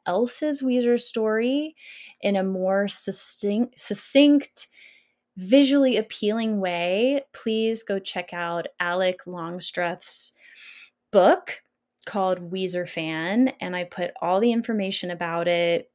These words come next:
in, um, at the very end. And you, he's got such a fun story. Um, Alec designed the sets for this summer's indie rock road trip.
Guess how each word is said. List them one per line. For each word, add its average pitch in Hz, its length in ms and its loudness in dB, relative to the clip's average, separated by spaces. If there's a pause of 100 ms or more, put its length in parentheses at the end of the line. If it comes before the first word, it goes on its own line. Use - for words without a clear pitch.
in, 170 600 -6
um, 165 500 -10 (800)
at 175 100 -6
the 190 80 2
very 190 380 8
end. 113 540 -4 (220)
And 165 440 -4 (120)
you, 175 400 -2
he's 208 500 2
got 190 320 8
such - 400 6
a 247 40 10
fun 190 260 0
story. 175 800 2 (600)
Um, 170 560 -2 (320)
Alec 175 580 4 (400)
designed 190 580 0
the 180 40 0
sets - 920 0
for 175 600 2
this 185 320 0
summer's 170 640 -2 (100)
indie 175 320 -8
rock 160 300 -4
road 175 280 -2
trip. 240 380 -2